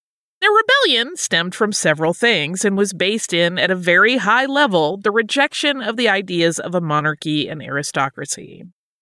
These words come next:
Loyalists, also known as Tories, on the other hand, were colonists who remained loyal to the English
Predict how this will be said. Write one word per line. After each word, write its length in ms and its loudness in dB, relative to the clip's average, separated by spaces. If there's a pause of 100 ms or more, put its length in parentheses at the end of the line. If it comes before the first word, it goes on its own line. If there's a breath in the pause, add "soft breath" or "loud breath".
(380)
Loyalists, 840 2
also 260 2
known 180 -2
as 160 -4
Tories, 640 2
on 80 2
the 140 0
other 180 0
hand, 380 0 (280)
were 140 4
colonists 680 0
who 120 -2
remained 380 0
loyal 380 2
to 120 0
the 180 0
English 360 -2